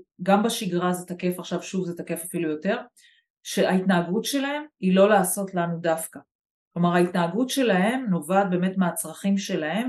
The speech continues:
והרבה פעמים אנחנו אומרים, "אה, למה הוא עושה את זה עכשיו ככה? למה היא עושה ככה? למה זה? מה, למה דווקא היא עושה לי את זה? למה זה?"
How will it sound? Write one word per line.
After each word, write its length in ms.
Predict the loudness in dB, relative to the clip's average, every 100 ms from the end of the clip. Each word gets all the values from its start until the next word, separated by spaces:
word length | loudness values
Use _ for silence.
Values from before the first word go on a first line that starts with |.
| -4
והרבה 920 | -2 -2 -6 _ _ _ _ 0 2
פעמים 200 | 4 6
אנחנו 240 | 4 2 2
אומרים, 260 | 4 2
"אה, 200 | 2 2
למה 120 | 0
הוא 60 | -2
עושה 160 | -4 -6
את 40 |
זה 60 | -8
עכשיו 200 | -10 -10
ככה? 300 | -8 -4 -2
למה 160 | -2
היא 80 | -2
עושה 120 | -4 -10
ככה? 280 | -8 -4
למה 240 | -2 -2 -2
זה? 240 | -2 -2
מה, 160 | 0 2
למה 160 | 0 0
דווקא 220 | -2 -4
היא 40 |
עושה 180 | -2 -4
לי 100 | -4
את 60 | -4
זה? 100 | -2
למה 160 | -2
זה?" 100 | -4